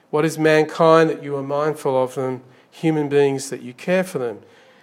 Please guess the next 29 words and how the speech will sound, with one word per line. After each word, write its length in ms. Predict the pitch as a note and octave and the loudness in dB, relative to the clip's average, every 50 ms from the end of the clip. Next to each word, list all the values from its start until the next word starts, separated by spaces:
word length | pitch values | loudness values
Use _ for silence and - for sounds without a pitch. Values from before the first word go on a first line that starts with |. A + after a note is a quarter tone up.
| _ _ _ _ | _ _ _ _
Yet 200 | - E3+ E3+ - | -4 -2 -2 -2
you 160 | D#3+ D#3 D#3+ | -2 0 2
made 440 | D#3+ D#3+ E3 F3 G3 G#3 G#3+ G#3 G#3+ | 4 6 6 8 8 6 6 4 2
them 220 | - C#3+ B2+ C3 C3+ | 0 -2 -2 -2 -2
a 80 | C3+ | -2
little 300 | C#3 D3 E3+ F3 F#3+ F#3 | -2 0 2 2 2 2
lower 320 | E3+ E3 E3+ F3 F3 D#3+ D3 | 4 2 2 2 0 -2 -4
than 180 | C3 C#3 C3 | -6 -6 -4
the 140 | C3 B2+ C3 | -4 -2 -2
angels 580 | C3+ C#3 C#3+ D3 C#3+ C#3 - B2+ A#2 G#2+ - - | -2 0 0 0 -2 -2 -6 -10 -10 -10 -10 -10
and 140 | B2+ A#2+ - | -10 -10 -8
crowned 380 | - - D#3+ E3+ F3 F3+ F3 | -4 -2 0 2 2 2 0
them 160 | C#3 C#3 B2+ | -2 -4 -4
with 220 | A#2 B2 A#2+ - - | -6 -8 -12 -12 -12
glory 480 | - C3+ C#3 C#3 C3 C3 B2+ A#2+ A#2+ | -8 -4 -4 -4 -2 -4 -6 -6 -8
and 180 | A#2+ B2 A#2 A2+ | -8 -8 -10 -8
honour. 340 | A#2 B2 A#2+ A2+ A2+ A2 A2+ - _ _ _ _ _ _ _ _ _ _ _ _ - | -8 -10 -10 -10 -12 -16 -20 -20 _ _ _ _ _ _ _ _ _ _ _ _ -16
In 80 | D3+ | -12
fact, 360 | - - G#3 G#3+ G3 F#3 - - | -2 0 2 2 2 2 -2 -4
you 80 | D3 | -2
made 300 | C#3 D#3 E3+ F3 F3 E3 | 0 2 2 2 0 0
them 180 | - D3 C3 B2+ | -2 -4 -6 -4
rulers 720 | C#3 F3 G3 A3 B3+ C4 G#3+ C#3 A#2 - - - - - _ _ _ _ _ _ _ _ _ | -2 0 0 0 2 0 0 -2 -4 -8 -12 -16 -18 -20 _ _ _ _ _ _ _ _ _
over 240 | - D3+ E3 D#3+ D3+ | 2 4 4 4 4
the 120 | C#3+ C#3+ C3+ | 2 0 2
works 360 | C#3+ D#3 E3 E3+ E3 - - | 2 2 2 2 0 -4 -10
of 100 | C3 B2 | -10 -8
your 180 | C#3 C#3 C#3 | -6 -6 -6
hands 680 | C3 C3 C#3+ D3 C#3+ D3 D3 C#3 A#2 A2 A#2+ - - - | -6 -6 -6 -4 -4 -4 -4 -6 -8 -10 -12 -14 -14 -16